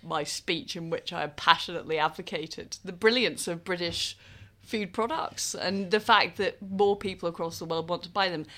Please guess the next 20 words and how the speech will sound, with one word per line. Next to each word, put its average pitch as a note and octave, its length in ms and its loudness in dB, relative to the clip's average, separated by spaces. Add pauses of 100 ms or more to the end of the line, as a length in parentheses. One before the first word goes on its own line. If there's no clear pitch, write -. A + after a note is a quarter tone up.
(300)
And C4+ 120 0
of C#4 80 -2
course, D4+ 300 0
they A#3 100 6
want G#3+ 160 2
to G3 40 -2
buy E3 240 6
our D3 140 4
services E3+ 640 2
like D3+ 240 -2
financial D#3+ 580 -2
services D#3 520 -4
and D#3 100 -8
insurance. G3 680 0 (380)
They F#3+ 120 2
want F#3+ 240 2
to F#3 80 -8
buy F3+ 200 6
our F3+ 120 8
brilliant, F#3 600 -2